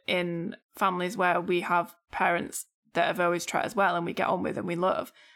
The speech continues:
And I'm sure there are many people out there listening to this that haven't had that situation. But for me, I can't ever imagine having to deal with that as a child.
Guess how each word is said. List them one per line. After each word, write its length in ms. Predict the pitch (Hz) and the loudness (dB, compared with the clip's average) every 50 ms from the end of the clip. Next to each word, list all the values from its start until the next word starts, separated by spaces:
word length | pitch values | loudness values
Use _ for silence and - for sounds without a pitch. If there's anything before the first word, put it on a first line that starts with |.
| _ - _ - | _ -20 _ -2
And 100 | - 196 | 0 0
I'm 80 | 180 185 | 0 2
sure 180 | - 202 190 185 | 2 2 4 4
there 120 | 185 180 | 4 2
are 40 | 175 | 4
many 220 | 180 175 180 175 | 2 2 0 0
people 300 | 175 - 175 170 - 170 | 0 -2 -2 -2 2 2
out 120 | 170 139 90 | 0 2 2
there 140 | 170 170 170 | 2 2 2
listening 340 | 180 190 - - 160 139 175 | 0 -2 -4 -6 -6 -6 -6
to 100 | - - | -6 -6
this 160 | 143 - - | -8 -6 -8
that 80 | - | -8
haven't 320 | - - - 175 214 - - | -6 -2 -2 -2 -2 -2 -2
had 180 | - 175 170 - | -2 -4 -2 -2
that 160 | 180 - 220 | -4 -4 -4
situation. 680 | - 190 - - 185 170 175 180 - 208 202 226 233 208 - | -6 -8 -4 -2 0 0 0 0 0 0 0 0 0 -2 0
But 240 | - 190 185 - - - - - - _ _ | 0 0 0 0 -2 -10 -20 -20 -20 _ _
for 140 | - - 220 | -4 0 2
me, 260 | 208 226 240 220 170 | 4 4 4 4 4
I 160 | - 208 214 | 2 2 2
can't 420 | 208 - - 214 208 202 196 - - _ _ _ _ _ _ _ _ _ _ - | 0 -2 0 2 2 2 0 -4 -8 _ _ _ _ _ _ _ _ _ _ 2
ever 260 | 185 214 208 220 196 | 2 2 4 2 2
imagine 640 | 175 175 175 175 175 - 180 165 165 160 165 175 - - _ _ _ _ _ _ | 4 4 2 2 2 0 0 0 0 -2 -4 -6 -10 -14 _ _ _ _ _ _
having 400 | - - 208 196 185 190 180 175 | -4 -2 -2 0 0 0 -2 -2
to 160 | 175 - 190 180 | -2 -2 -2 -2
deal 300 | 160 - 180 180 175 170 | 0 0 2 2 2 2
with 160 | 170 170 165 | 0 -2 0
that 240 | - - - - - | 0 0 0 2 0
as 120 | - - - | -2 -2 -4
a 40 | - | -8
child. 520 | - - 165 - - - - - - - | -6 -4 -2 -2 -2 -2 -2 -4 -6 -8